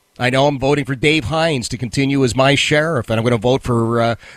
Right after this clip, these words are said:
Mackenzie Babichenko to become Commonwealth's attorney. That's how I'm voting. I'm just telling you flat out.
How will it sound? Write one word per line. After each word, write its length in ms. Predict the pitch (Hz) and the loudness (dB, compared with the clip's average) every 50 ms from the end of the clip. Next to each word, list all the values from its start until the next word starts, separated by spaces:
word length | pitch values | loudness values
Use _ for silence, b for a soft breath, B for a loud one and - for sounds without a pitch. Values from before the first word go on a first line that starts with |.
| B | B
Mackenzie 480 | - 131 120 - 156 156 156 143 151 151 | -10 -8 -4 0 0 0 0 0 -2 -2
Babichenko 720 | 135 139 143 147 151 147 - - 151 156 165 - 160 123 95 | 0 0 0 0 -2 -4 -6 -4 -4 -4 -4 -4 -4 -4 -4
to 80 | 95 | -4
become 320 | 92 - - - 135 127 123 | -6 -6 -4 -2 -4 -4 -4
Commonwealth's 600 | - - 131 135 135 127 123 135 139 139 - - | -4 -2 -2 0 0 0 0 0 -2 -2 -4 -6
attorney. 300 | 120 - 170 196 196 120 | -6 -6 -6 -4 -4 -2
That's 200 | 139 175 196 - | -2 -2 0 0
how 180 | 247 262 214 | 0 0 2
I'm 200 | 170 190 240 302 | 2 0 -2 -4
voting. 320 | 220 131 123 147 202 160 156 | -6 -4 -4 -4 -2 -2 -4
I'm 100 | 180 240 | -4 -4
just 120 | 277 - | -4 0
telling 200 | - 160 160 165 | 2 2 2 2
you 80 | 165 - | 0 -2
flat 280 | - 165 180 185 185 | -4 -2 -2 -2 -2
out. 280 | 185 214 277 262 - | -2 -6 -6 -8 -12